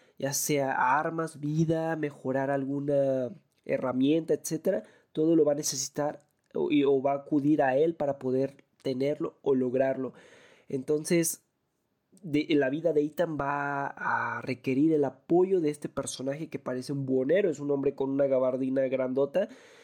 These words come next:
y ya algo viejito, pero sería súper interesante que fuera el buhonero del Resident Evil cuatro y que nos dieran un contexto de qué hace en esta saga,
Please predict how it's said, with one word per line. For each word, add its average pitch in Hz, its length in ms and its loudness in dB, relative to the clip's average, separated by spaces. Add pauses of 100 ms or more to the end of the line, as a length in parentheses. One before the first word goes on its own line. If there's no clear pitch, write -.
(160)
y 120 220 0
ya 127 180 0
algo 131 340 0
viejito, 190 760 -2 (600)
pero 185 640 -2
sería 151 580 -4
súper - 600 -2
interesante 175 920 -4
que 165 120 -2
fuera 175 300 0
el 180 100 2
buhonero 151 540 2
del 143 240 -2
Resident 147 560 -4
Evil 143 320 0
cuatro 160 440 -4 (400)
y 175 160 -2
que 165 180 2
nos 151 180 -2
dieran 175 300 0
un 185 100 0
contexto 170 600 -6
de 139 240 0 (100)
qué 165 120 0
hace 175 420 0
en 156 100 -6
esta 165 300 -6
saga, 151 520 -2